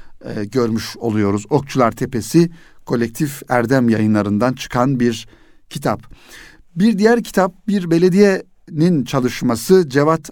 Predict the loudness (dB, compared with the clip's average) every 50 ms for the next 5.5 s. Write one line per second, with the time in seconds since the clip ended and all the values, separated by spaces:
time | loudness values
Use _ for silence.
0 | -8 -8 -8 -8 -6 -4 -2 0 0 0 0 0 2 2 2 2 -2 -4 -14 -20
1 | -20 -20 -4 -2 2 2 2 4 4 4 4 4 4 4 4 4 6 6 6 6
2 | 6 4 2 0 -4 -8 -2 0 2 4 4 2 0 -4 -12 _ _ _ _ -2
3 | 0 0 0 0 -2 -4 -4 -2 -4 -2 -2 0 0 2 2 2 2 0 0 2
4 | 0 0 0 0 -8 -18 -20 -20 _ _ _ _ -12 -2 0 0 0 2 0 2
5 | 2 4 4 2 0 -2 -4 -12 -20 -20